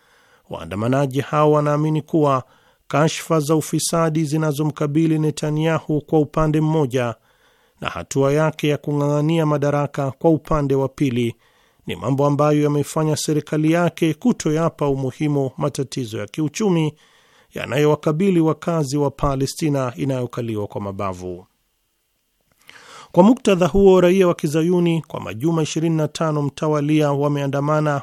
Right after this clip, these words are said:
wakisisitiza kwamba Netanyahu anapaswa jiuzulu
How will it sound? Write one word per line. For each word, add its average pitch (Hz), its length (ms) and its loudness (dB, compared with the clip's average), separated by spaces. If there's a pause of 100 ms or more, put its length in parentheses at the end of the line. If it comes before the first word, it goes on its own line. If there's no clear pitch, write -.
wakisisitiza 160 1120 -2
kwamba 139 520 2 (480)
Netanyahu 147 760 -2
anapaswa 147 640 -2
jiuzulu 151 600 2